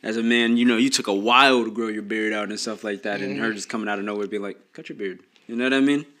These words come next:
Speaker 2: And
Speaker 1: So it's like, uh, I don't know. When it comes to cosmetics, in terms of relationships, which is what I'm assuming in, I, I mean, yeah, let 'em wear makeup.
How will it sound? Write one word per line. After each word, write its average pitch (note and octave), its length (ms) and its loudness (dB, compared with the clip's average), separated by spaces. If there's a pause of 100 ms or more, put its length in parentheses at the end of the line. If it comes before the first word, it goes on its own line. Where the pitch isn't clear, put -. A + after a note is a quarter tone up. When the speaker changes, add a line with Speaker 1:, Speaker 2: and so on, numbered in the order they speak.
(680)
Speaker 2:
And E2+ 680 -14
Speaker 1:
So G#2+ 180 -2
it's G#2+ 140 -2
like, G#2 340 -2
uh, F#2+ 520 -2 (120)
I A#2 60 2
don't B2+ 100 4
know. A#2 140 4
When A2+ 100 0
it G#2+ 60 -6
comes C#3 160 2
to D3 80 0
cosmetics, A2+ 960 2
in G#2+ 140 -8
terms A2+ 320 0
of G#2 100 -2
relationships, G#2 580 -2
which G2+ 140 -8
is G2 100 -10
what G2+ 100 -4
I'm F#2+ 120 -4
assuming G#2 340 -4
in, F#2+ 300 -8
I, G#2+ 200 -4 (120)
I G2+ 80 -10
mean, G2+ 260 -6
yeah, G#2+ 220 -8 (100)
let - 160 -12
'em G#2 80 -10
wear G2 100 -10
makeup. G2 360 -14